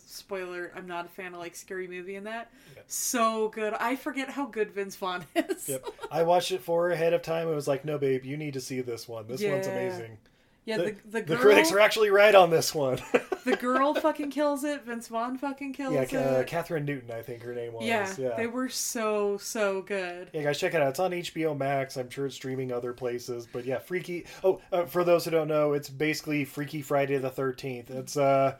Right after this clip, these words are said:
Speaker 1: Yeah.
Speaker 2: a body switch movie with a teenage girl and Vince Vaughn, who's a serial killer.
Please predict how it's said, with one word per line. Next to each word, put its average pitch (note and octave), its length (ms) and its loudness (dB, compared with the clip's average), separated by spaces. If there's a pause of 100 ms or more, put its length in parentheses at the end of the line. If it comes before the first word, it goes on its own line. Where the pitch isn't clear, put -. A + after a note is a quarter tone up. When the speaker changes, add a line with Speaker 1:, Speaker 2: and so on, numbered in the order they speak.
(100)
Speaker 1:
Yeah. A3+ 220 -2
Speaker 2:
a - 40 2
body D#3 280 4
switch D#3+ 320 -4
movie D3+ 400 -2
with C#3 180 0
a C3+ 60 -2
teenage C#3+ 500 -4
girl C3+ 460 2
and C3 180 -6
Vince C3 220 -2
Vaughn, C3 220 -2
who's B2 140 -6
a B2 60 -8
serial A2 320 -8
killer. G#2 340 -14